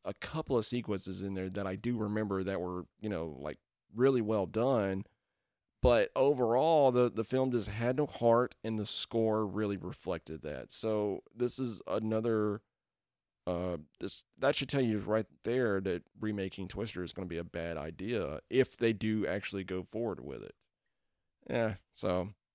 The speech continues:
so everybody, so that's our thoughts on Twister.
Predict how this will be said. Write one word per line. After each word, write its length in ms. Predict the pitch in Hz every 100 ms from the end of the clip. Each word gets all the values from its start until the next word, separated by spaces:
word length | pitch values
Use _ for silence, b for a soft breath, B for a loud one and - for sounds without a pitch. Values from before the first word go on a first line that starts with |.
| _ _ _ -
so 240 | 110 117
everybody, 500 | - 233 233 208 185
so 200 | 165 165
that's 220 | 208 240
our 200 | 180 175
thoughts 680 | - 139 120 120 - - - _
on 300 | 107 110 110
Twister. 720 | - - 117 101 - 95 -